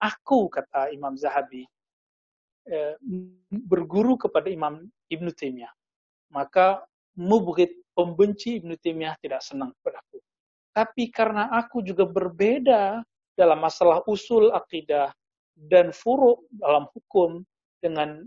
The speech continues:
Ibnu Taimiyah, maka yang pro dengan Ibnu Taimiyah pun tidak senang kepadaku." Nah, teman-teman semua, jadi Imam Zahabi ini punya posisi yang, yang sangat-sangat,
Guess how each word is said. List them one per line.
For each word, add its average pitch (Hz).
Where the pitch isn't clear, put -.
Ibnu 277
Taimiyah, 139
maka 185
yang 170
pro 247
dengan 175
Ibnu 160
Taimiyah 170
pun 269
tidak -
senang 202
kepadaku." -
Nah, 127
teman-teman 226
semua, 214
jadi 285
Imam 220
Zahabi 180
ini 330
punya 208
posisi 269
yang, 247
yang 220
sangat-sangat, 240